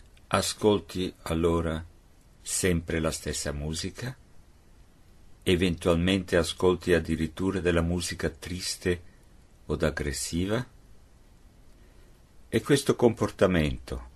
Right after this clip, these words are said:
è già diventato un programma? Se tu constatassi questo, cambia e scegli un'altra forma di musica che esprime armonia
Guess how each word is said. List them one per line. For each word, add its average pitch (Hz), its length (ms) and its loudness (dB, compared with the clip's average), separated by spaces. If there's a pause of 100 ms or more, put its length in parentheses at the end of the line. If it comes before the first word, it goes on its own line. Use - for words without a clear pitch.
(500)
è 95 140 2
già 101 180 8
diventato 87 640 2
un 69 120 -2
programma? 90 720 -2 (1040)
Se - 360 0
tu 160 240 4 (120)
constatassi 98 920 4
questo, - 600 -4 (520)
cambia 76 580 4 (420)
e 78 120 -2
scegli 82 540 -2
un'altra 92 500 0
forma 82 360 2
di 87 140 0
musica 71 640 -6 (380)
che 82 120 2
esprime 78 640 0
armonia 78 720 -2